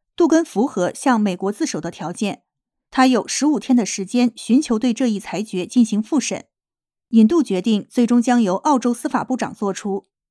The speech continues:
杜根于一九九零年加入海军陆战队，并驾驶耀式喷气式飞机。二零零二年移居澳大利亚。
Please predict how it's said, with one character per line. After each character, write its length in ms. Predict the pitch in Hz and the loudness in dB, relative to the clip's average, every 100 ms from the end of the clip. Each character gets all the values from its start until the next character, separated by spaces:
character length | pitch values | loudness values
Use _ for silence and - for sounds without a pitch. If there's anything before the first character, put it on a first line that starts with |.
| _ _ _ _ - | _ _ _ _ -2
杜 140 | 320 | 2
根 220 | 330 330 | 4 2
于 140 | - 240 | 4 4
一 200 | 254 311 | 4 4
九 160 | 285 | 2
九 180 | 294 190 | 0 -2
零 200 | 175 226 | 2 4
年 280 | 240 170 - | 4 2 -4
加 200 | - 226 | 0 0
入 180 | 240 202 | 2 -2
海 160 | - | -4
军 180 | 160 254 | 2 4
陆 140 | 269 | 4
战 220 | 254 285 226 | 2 2 2
队， 300 | 277 - _ _ _ | 0 -2 _ _ _
并 160 | 254 | 4
驾 220 | 226 254 226 | 6 4 0
驶 320 | - 185 - | -2 -6 -4
耀 180 | 311 285 | -2 0
式 180 | - 226 | 0 -2
喷 180 | 254 294 | 0 0
气 140 | 262 | 0
式 140 | 214 | -4
飞 180 | 190 190 | -4 -4
机。 300 | 180 196 - _ _ _ | -4 -6 -6 _ _ _
二 120 | - 311 | 2 6
零 160 | 269 | 8
零 220 | 269 214 | 6 4
二 140 | 277 277 | 4 2
年 340 | 202 175 175 - | 0 -2 -6 -4
移 180 | 202 240 | -2 0
居 140 | 302 | 0
澳 160 | 285 254 | 0 0
大 120 | 214 | 0
利 180 | 220 208 | 0 0
亚。 240 | 214 - | -2 -6